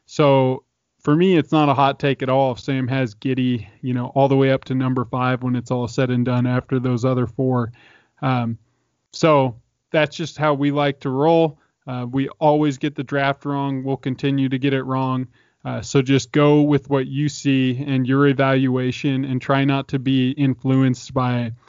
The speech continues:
popular opinion or whatever else, um, on social media. And so I don't know if I'll have Giddey that high, but I totally see Sam's perspective, and he makes really good points. And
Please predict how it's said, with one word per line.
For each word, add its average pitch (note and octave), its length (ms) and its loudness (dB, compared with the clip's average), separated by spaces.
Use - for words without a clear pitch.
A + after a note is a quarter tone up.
popular C#3 500 0
opinion F3+ 680 2
or C3+ 100 0
whatever C3+ 440 4
else, B2+ 560 -2
um, A#2+ 500 -8
on C3 140 0
social C#3 400 -2
media. B2+ 580 -2
And C#3 160 2
so C3 400 2
I D#3 100 2
don't E3 140 4
know E3+ 120 6
if D3 120 -2
I'll D3+ 120 4
have D#3 180 2
Giddey D#3+ 300 0
that D#3+ 200 -2
high, D#3+ 240 0
but C3+ 420 -4
I C3 340 -4
totally C#3 440 -2
see C3+ 480 0
Sam's C#3 460 0
perspective, C3+ 680 -2
and C3+ 100 2
he C3 80 2
makes C3 340 -2
really C3+ 240 0
good B2 180 -4
points. C3 420 -2
And B2 260 -2